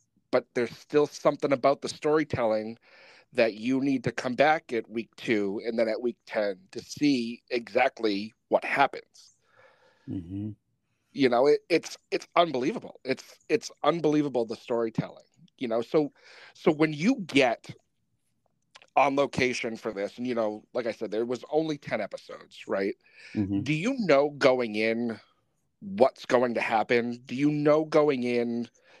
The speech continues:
Speaker 1: you know, ultimately what the fate of your character is, what the fate of the other characters are, or is it, here's this episode, and when we're done filming this one, that's when you get the next script?
Speaker 2: Uh, we do know. We knew all coming into it,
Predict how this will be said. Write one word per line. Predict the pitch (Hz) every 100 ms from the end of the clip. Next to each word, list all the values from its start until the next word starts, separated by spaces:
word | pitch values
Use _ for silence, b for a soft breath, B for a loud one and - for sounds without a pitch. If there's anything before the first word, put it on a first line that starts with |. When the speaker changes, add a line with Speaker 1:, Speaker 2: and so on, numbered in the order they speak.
| b
Speaker 1:
you | 117
know, | 107 110 _ _ -
ultimately | 143 135 139 110 120
what | 113
the | 117
fate | - 123
of | 98 92
your | 127
character | 139 139 127 120 123 120
is, | 123 113
what | 110
the | -
fate | - 113
of | 98
the | - 117
other | 123
characters | - 127 120 - 123
are, | 127 117 120
or | 113 113
is | 110 98
it, | 117 107 _ _ _ _ _ _ _ _ _ _ _ _
here's | - 147 143 120
this | 143 160
episode, | 165 147 - 165 170
and | 147 120
when | 120
we're | 113
done | 98 127 135 131 135
filming | _ - 131 123 120
this | 139 -
one, | 147 131 135 -
that's | - 107 -
when | 113
you |
get | 107 98
the | 113
next | 101 92 - -
script? | - - - _ _ _ B B B _ -
Speaker 2:
Uh, | 131 127 127
we | 127 143
do | 135 113 123
know. | 104 98 87
We | 98 135
knew | 147 139 123 123
all | 117 117 117 113 101
coming | - 110 107
into | 101 98 104 92
it, | 95